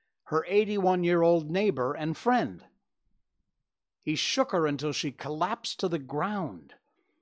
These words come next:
Lorenzo was not about to let him injure her pal, and she intervened after calling the cops. Having trained in martial arts for twenty-six years, Lorenza has a black belt.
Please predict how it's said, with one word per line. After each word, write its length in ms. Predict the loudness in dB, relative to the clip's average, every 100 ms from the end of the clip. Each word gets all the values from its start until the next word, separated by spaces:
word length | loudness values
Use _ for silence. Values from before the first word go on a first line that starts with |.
| _ _ _ _ _
Lorenzo 480 | -10 -4 -2 0 2
was 240 | 2 2 2
not 160 | 2
about 340 | 4 4 2 0
to 80 |
let 220 | -2 0 0
him 240 | -4 -4
injure 380 | -2 -2 -2 -2
her 180 | -4 -6
pal, 600 | -4 -2 0 -2 -4 -10 _ _ _ _
and 220 | -6 -4 -2
she 220 | -2 -2
intervened 1000 | -4 -4 -4 -4 -4 -2 -2 -4 -14 -20 _ _ _ _ -10 -4
after 280 | -4 -4
calling 400 | -4 2 2 4
the 80 | 2
cops. 640 | 0 -2 -2 -4 -12 -12 -14 _ _ _ _ _ _ _ _ _
Having 360 | -8 -4 -4
trained 360 | -2 -2 0 -2
in 100 | 0
martial 420 | 4 4 4 4
arts 260 | 4 4 0
for 160 | -8
twenty-six 1000 | -10 -8 -2 0 0 -4 -4 -4 -4 -6 -4
years, 600 | 2 2 2 -4 -8 -10 _ _ _ _ -10
Lorenza 480 | -4 -2 0 0 0
has 260 | 0 -2
a 80 | -2
black 560 | -4 _ -2 -2 -8 -4
belt. 440 | -4 -4 -14 -20